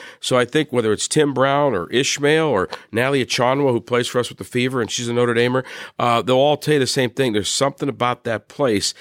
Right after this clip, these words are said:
that is so special. But when you mention Tim Brown, you know, he has a, um,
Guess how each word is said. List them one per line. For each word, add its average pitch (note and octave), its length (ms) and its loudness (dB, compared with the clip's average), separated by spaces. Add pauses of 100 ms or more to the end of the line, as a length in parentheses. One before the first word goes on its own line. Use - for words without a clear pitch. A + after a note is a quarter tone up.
(240)
that A#2 120 0
is A#2 120 2
so B2+ 160 2
special. A#2+ 480 -2
But F#2+ 120 -8
when A2 120 -2
you G#2+ 80 0
mention D3+ 340 0
Tim C#3+ 220 -2
Brown, B2+ 320 2 (340)
you A#2 100 0
know, D3+ 160 2
he C3 160 0
has C3+ 380 0
a, A2 240 2
um, F#2+ 300 -2